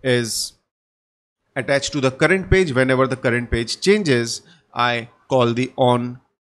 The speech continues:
change function, which is coming from the props. Why? Let's look at that. So the first thing that we are doing is, this is the back button. On click of the back button, I'm calling the back next, uh, click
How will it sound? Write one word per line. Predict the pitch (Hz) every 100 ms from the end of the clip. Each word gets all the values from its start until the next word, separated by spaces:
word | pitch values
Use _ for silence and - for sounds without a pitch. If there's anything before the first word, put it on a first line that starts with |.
| _ _ -
change | 147 127 127 -
function, | 170 180 180 139
which | 123
is | 120
coming | - 117 113
from | 107 113
the | 120
props. | - 110 - - - _ -
Why? | 117 139 190 _ _ _ -
Let's | 131 123 123
look | 113
at | 113 107
that. | 104 - _ _ _ _ _ _ _ _ -
So | -
the | 131
first | - 262 -
thing | 185 135 139
that | 135
we | 131
are | 143
doing | 127 139 131
is, | 127 123 120
this | 143 147
is | 113
the | 104
back | 113 127
button. | 143 147 185 190 _ _ _ _ _ _ _
On | 135 135
click | 185 185
of | 175 139
the | 139
back | 139 139
button, | 135 135 139 139 - -
I'm | 131 127
calling | 135 135 139
the | 131
back | 107 127 127
next, | 123 120 - - - _ _ _ _ _ _ 120
uh, | 117 110 107
click | - 165 202 -